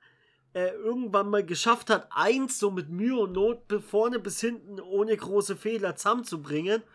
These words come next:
Und dann hat's jeder irgendwie seinen Eltern geschenkt und die mussten das dann so gezwungenermaßen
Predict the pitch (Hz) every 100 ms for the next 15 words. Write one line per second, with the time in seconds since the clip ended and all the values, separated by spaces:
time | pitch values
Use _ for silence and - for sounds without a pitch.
0 | - - - - 190 175 202 226 208 202
1 | - 156 214 226 208 202 202 196 165 175
2 | 165 170 233 233 170 160 - 190 185 170
3 | 156 165 214 214 175 180 - 180 160 156
4 | 151 - 175 220 226 190 175 214 220